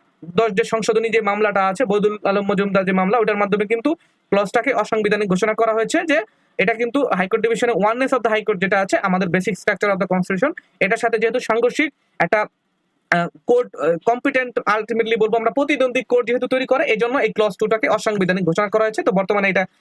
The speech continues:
এক্সিস্ট করে না। এরপরে যদি আমরা, আহ, পঁয়তাল্লিশ নিয়ে আলোচনা করি, যে শৃঙ্খলা বাহিনী যারা,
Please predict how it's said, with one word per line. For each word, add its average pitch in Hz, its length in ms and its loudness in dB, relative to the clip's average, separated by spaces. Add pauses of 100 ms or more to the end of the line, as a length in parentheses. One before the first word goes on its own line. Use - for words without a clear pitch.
(140)
এক্সিস্ট 175 340 -2
করে 139 240 0
না। - 280 -8 (400)
এরপরে 285 300 2
যদি 277 140 0
আমরা, 277 180 0
আহ, 226 200 0
পঁয়তাল্লিশ 254 380 0
নিয়ে 262 80 2
আলোচনা 254 300 0
করি, 247 180 0
যে 240 120 0
শৃঙ্খলা 269 400 0
বাহিনী 247 220 0
যারা, 233 300 2